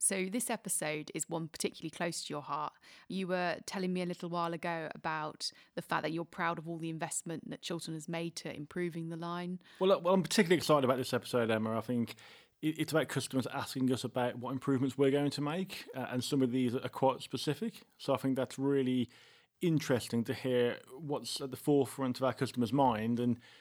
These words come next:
Speaker 2: w-, what they're thinking we should invest in, and it's quite broad in places. So, so that, that's, that's really exciting. I feel in terms of investment, I mean, w-, we've made substantial investment over the years. We've opened new routes. If you think of Oxford Parkway, Bicester Village,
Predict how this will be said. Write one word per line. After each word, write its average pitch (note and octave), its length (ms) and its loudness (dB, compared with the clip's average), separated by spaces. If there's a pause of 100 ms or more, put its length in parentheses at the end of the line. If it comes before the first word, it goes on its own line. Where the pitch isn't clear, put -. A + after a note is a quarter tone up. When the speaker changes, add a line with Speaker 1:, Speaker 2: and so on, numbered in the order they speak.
(240)
Speaker 2:
w-, C#3+ 180 -4
what C3+ 160 2
they're C#3 160 4
thinking C3+ 300 2
we C3 100 6
should C#3 220 0
invest C#3+ 360 2
in, F#3+ 280 2 (200)
and B2+ 160 0
it's B2 120 -2
quite B2 240 2
broad C3+ 260 8
in C3 80 8
places. D3 500 2
So, D3 320 6 (360)
so E3+ 100 4
that, E3+ 220 6
that's, - 240 0
that's - 240 -2
really A#2 180 4
exciting. A2 500 2
I C#3+ 60 4
feel E3+ 400 6 (340)
in F#3 140 2
terms G#3 240 8
of E3+ 60 8
investment, C3+ 500 6
I A#2+ 60 0
mean, A#2+ 240 2
w-, G#2+ 280 -8
we've A#2+ 160 -4
made A#2 160 2
substantial A#2 640 -2
investment G#2 360 -2
over G2+ 120 -6
the A2 100 2
years. B2 560 4
We've A2+ 100 -2
opened A#2 240 2
new A#2+ 140 0
routes. C#3 580 2
If A2+ 80 -8
you G#2+ 60 -8
think A#2 180 -4
of A2 180 -4
Oxford - 460 -10
Parkway, A#2+ 640 -2
Bicester A#2 300 -12
Village, C3+ 520 4